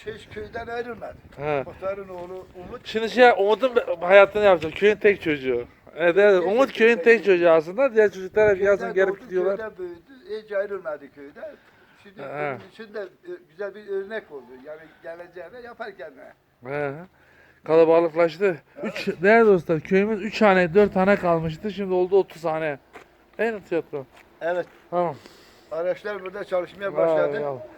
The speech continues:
Speaker 2: Evet, değerli
Speaker 1: Hadi sana
Speaker 2: ha.
Speaker 1: hayırlı işler diyelim.
Speaker 2: Sağ olasın. Görüşmek
Speaker 1: Ee,
Speaker 2: üzere.
Speaker 1: çalışmak üzere. Sen de çalışırsın.
Speaker 2: Ha, ben de çalışıyorum.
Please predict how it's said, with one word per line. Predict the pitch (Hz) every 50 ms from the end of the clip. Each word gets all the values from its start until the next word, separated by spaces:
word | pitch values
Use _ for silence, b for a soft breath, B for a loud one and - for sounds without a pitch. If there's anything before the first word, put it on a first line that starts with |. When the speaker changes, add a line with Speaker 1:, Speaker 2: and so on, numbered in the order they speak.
| B B -
Speaker 2:
Evet, | 180 202 170 160
değerli | 190 185 180 180 175
Speaker 1:
Hadi | 156 143
sana | - 160 156
Speaker 2:
ha. | 202
Speaker 1:
hayırlı | 214 220 220 220 226
işler | 226 196 - 233 247 233 226
diyelim. | 233 214 202 190 202 254
Speaker 2:
Sağ | 254 196 - 190 190 190 190 190
olasın. | 190 185 175 175 - 214 214 202
Görüşmek | 185 180 175 170 160 175 180 175 175
Speaker 1:
Ee, | 170
Speaker 2:
üzere. | 165 170 165 165 170
Speaker 1:
çalışmak | 170 165 - 196 - 190 214 233 226 208 - _ _ _ _ _ _ 190 185
üzere. | 170 180 175 190 233 208
Sen | - - 214 226 214
de | 208 185
çalışırsın. | 156 170 165 151 - - - - - -
Speaker 2:
Ha, | 147 180 190 196
ben | 202 214 220
de | 220 196
çalışıyorum. | - 190 190 190